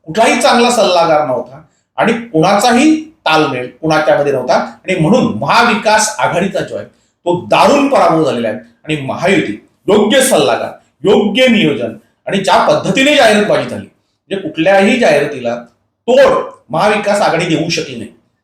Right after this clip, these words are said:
ज्या पद्धतीने महायुती जाहिरातबाजी करत होती, अगदी जाहिराती अंगावर येत होत्या, एवढ्या मोठ्या प्रमाणात जाहिरातबाजी होत होती आणि तेवढ्याच मोठ्या प्रमाणावर महाविकास आघाडीने जाहिरातबाजी करायला पाहिजे होती. मात्र जाहिरातबाजीची आपल्याला गरज नाही.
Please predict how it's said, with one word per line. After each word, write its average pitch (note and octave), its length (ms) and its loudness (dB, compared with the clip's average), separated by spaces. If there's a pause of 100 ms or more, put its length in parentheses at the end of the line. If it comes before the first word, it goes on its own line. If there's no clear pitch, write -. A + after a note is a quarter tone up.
(340)
ज्या A3+ 180 2
पद्धतीने A3 560 2 (380)
महायुती A#3 460 0
जाहिरातबाजी F3+ 500 0
करत D#3 240 -2
होती, D3+ 400 -10 (460)
अगदी F3+ 240 -2
जाहिराती G3+ 340 2
अंगावर A3 560 2
येत A3+ 100 0
होत्या, F#3+ 200 -2
एवढ्या F3+ 300 -2
मोठ्या F#3 240 -4
प्रमाणात F3 280 -6
जाहिरातबाजी F3 460 0
होत C#3+ 140 -6
होती B2 260 -16 (380)
आणि F#3 120 -4 (100)
तेवढ्याच F#3+ 580 2
मोठ्या F#3 280 -2
प्रमाणावर C#3+ 640 0 (720)
महाविकास A#3+ 500 2
आघाडीने C#3+ 440 -2 (340)
जाहिरातबाजी D#3+ 500 0
करायला C3+ 280 2
पाहिजे A#2+ 260 0
होती. A#2 280 -4 (220)
मात्र A#3+ 160 0
जाहिरातबाजीची G3 600 2
आपल्याला E3+ 340 -2
गरज F#3+ 280 -4
नाही. - 120 -14